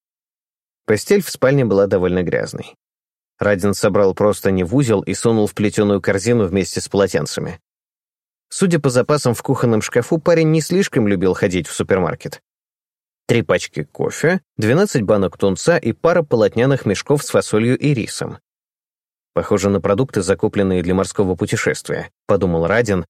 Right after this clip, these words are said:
разглядывая цифры на упаковке. «Не хватает только рома и сухарей». Горячей воды не было. Он надел наушники, наполнил ванну, просидел в ней несколько минут,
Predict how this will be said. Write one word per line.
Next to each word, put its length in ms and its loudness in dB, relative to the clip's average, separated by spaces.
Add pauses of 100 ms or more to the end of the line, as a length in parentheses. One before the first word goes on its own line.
разглядывая 640 2
цифры 340 -4
на 120 0
упаковке. 640 -2 (960)
«Не 120 0
хватает 420 2
только 320 0
рома 360 2
и 40 -2
сухарей». 600 -2 (1120)
Горячей 440 2
воды 280 2
не 180 0
было. 280 -6 (760)
Он 200 2
надел 300 2
наушники, 680 0 (120)
наполнил 600 0
ванну, 480 0 (140)
просидел 540 0
в 60 -4
ней 140 2
несколько 500 0
минут, 400 0